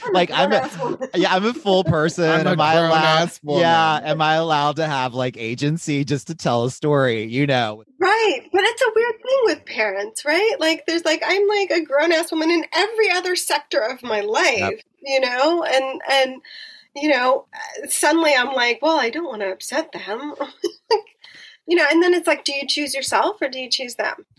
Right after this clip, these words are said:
Speaker 1: And I
Speaker 2: Yeah.
Speaker 1: just got to the point where I chose myself. In my family, like, the idea, like, a, a very, not always academic, mo-, like, until my parents' generation, very working class, but, like, very bookish.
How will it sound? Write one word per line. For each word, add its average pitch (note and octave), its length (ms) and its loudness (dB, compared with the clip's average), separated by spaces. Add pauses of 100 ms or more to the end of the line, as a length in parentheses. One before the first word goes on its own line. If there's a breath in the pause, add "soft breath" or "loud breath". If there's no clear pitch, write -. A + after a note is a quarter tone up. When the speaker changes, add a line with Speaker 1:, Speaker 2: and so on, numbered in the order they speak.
(120)
Speaker 1:
And A3 260 2
I G#2 160 2
Speaker 2:
Yeah. F#2 120 -2
Speaker 1:
just - 280 -12
got A3 180 2
to A3 100 -6
the G#3+ 80 -2
point F3+ 280 -8
where - 140 -8
I - 60 -10
chose - 340 -10
myself. A#3 560 -6 (280 soft breath)
In D#4 140 4
my E4+ 200 4
family, F4+ 500 2
like, B3 300 -2
the A#3 200 -4
idea, A#3 540 0
like, A3 320 -2
a, A3 220 -6
a G#3+ 120 -8
very, C#4 480 2
not C#4 220 0
always A#3+ 220 0
academic, A3 500 0
mo-, C4+ 180 2
like, A3+ 220 -2
until A#3+ 340 0
my A#3 140 2
parents' A#3+ 320 -2
generation, G3+ 400 0
very G#3 180 0
working A#3+ 360 0
class, G3 320 0
but, - 160 -6
like, F#3+ 180 -6 (160)
very G#3 300 2
bookish. F#3 580 -4